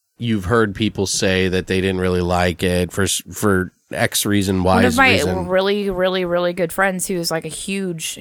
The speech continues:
Speaker 2: hugely into horror and, like, knows a ton of fucking shit and, like, and recommends movies to me. Nicole, like, doesn't like this movie.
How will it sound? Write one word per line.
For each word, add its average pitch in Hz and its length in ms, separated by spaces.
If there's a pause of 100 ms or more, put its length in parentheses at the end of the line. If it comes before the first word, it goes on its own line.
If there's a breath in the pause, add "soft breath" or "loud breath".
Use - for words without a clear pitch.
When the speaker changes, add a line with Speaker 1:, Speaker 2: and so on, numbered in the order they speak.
Speaker 2:
hugely 208 420
into 170 220
horror 165 480
and, 156 300
like, 151 260
knows 170 540 (340)
a 165 100
ton 196 280
of 180 100
fucking 170 300
shit 170 300
and, 175 40
like, 165 200 (180)
and 175 240
recommends 185 460
movies 165 340
to - 80
me. 156 160
Nicole, 175 380
like, 143 140
doesn't 151 220
like 147 180
this - 140
movie. - 280